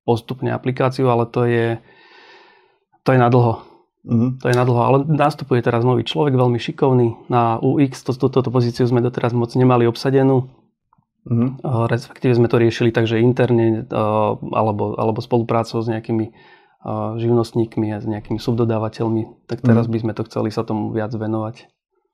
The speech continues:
Speaker 2: Ako ono, nejaký, že úplne dramatický, dramatická zmena dizajnu ani vo vašom prípade mož-, akože v toho vnútorného asi ani neprípada do úvahy, lebo to by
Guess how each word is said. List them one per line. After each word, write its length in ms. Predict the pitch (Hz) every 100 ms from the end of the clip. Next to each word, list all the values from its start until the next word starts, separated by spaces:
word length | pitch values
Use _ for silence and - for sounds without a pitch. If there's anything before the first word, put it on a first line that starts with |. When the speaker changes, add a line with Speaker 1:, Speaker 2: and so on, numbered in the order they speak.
| - _ _ -
Speaker 2:
Ako 160 | 113 120
ono, 480 | 117 117 110 101 - - - -
nejaký, 460 | - 113 113 110 117
že 120 | 107 -
úplne 500 | 139 131 131 120 110
dramatický, 1040 | 120 120 117 127 - 127 120 104 87 -
dramatická 640 | 110 113 117 131 127 120
zmena 320 | 107 123 123 113
dizajnu 640 | 113 123 113 113 113 101
ani 320 | 95 107 104
vo 320 | 107 71 104
vašom 240 | 107 127 107
prípade 320 | 117 107 107
mož-, 240 | 107 107
akože 320 | - 98 110 104
v 60 |
toho 180 | 113 107
vnútorného 720 | 120 117 113 104 104 120 120 - - _
asi 180 | 110 -
ani 240 | 110 113
neprípada 400 | 117 123 113 110
do 160 | 110 120
úvahy, 240 | 104 101
lebo 240 | 104 104 101
to 160 | 104
by 320 | 101 101 95